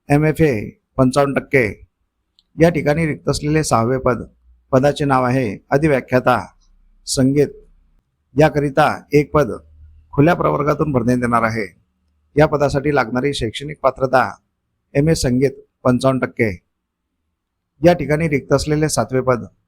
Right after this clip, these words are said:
पदाचे नाव आहे ग्रंथपाल. याकरिता एक पद रिक्त आहे. हे पद खुल्या प्रवर्गातून भरण्यात येणार आहे. या पदासाठी लागणारी शैक्षणिक पात्रता एमलिब, सेट किंवा नेट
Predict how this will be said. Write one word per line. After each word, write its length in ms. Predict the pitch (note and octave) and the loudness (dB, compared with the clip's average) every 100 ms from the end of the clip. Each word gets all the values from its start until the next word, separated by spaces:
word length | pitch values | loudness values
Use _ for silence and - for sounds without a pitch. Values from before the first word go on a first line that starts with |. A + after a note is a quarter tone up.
| _ _ - | _ _ 0
पदाचे 340 | C#3 D3 C#3+ E3 | 2 2 0 0
नाव 200 | C#3+ C3+ | 0 2
आहे 220 | C3 C3+ G2+ | 0 -2 -4
ग्रंथपाल. 680 | - C3 B2 C3+ C3 A#2+ F#2 E2 _ _ _ _ C3 | -2 2 2 0 0 0 -2 -14 _ _ _ _ 0
याकरिता 580 | D3 D3 C#3+ D3 B2 G2 _ | 2 2 0 0 0 -2 _
एक 140 | D#3 D3+ | -4 0
पद 160 | E3+ D#3 | -2 0
रिक्त 260 | A#2+ - | -4 0
आहे. 300 | B2 A2+ A#2 G2 - _ _ _ - | 0 2 0 -4 -10 _ _ _ 2
हे 80 | D#3+ | 2
पद 260 | E3 E3 D#3 _ | 2 -2 -4 _
खुल्या 200 | C#3+ D#3 | 0 0
प्रवर्गातून 580 | D3+ C#3+ C3+ C3+ C#3 C#3+ | 0 -2 0 -2 -2 -4
भरण्यात 280 | A#2+ A#2 A#2 | -2 -2 -2
येणार 260 | A2+ A2+ | 0 0
आहे. 240 | A2 A2+ F#2 - _ _ _ _ _ _ - | -2 -6 -10 -16 _ _ _ _ _ _ 2
या 120 | D3+ | 2
पदासाठी 500 | C#3 C#3 C3+ C3+ C#3+ | 2 0 -2 -2 -2
लागणारी 380 | B2 A2+ B2+ C#3 | -2 -2 -2 -2
शैक्षणिक 480 | C#3+ C3 E3 E3+ | -2 -2 -4 -4
पात्रता 520 | - D#3 C3 C3 A#2+ G#2 - _ _ _ _ - | -2 -2 0 0 0 -2 -12 _ _ _ _ -2
एमलिब, 400 | D#3+ D#3 D#3+ F3 - _ _ - | 0 2 0 -2 -14 _ _ -8
सेट 300 | - D#3+ - | 0 0 2
किंवा 160 | D3 D3 | 0 0
नेट 320 | C#3 A2+ | 0 -2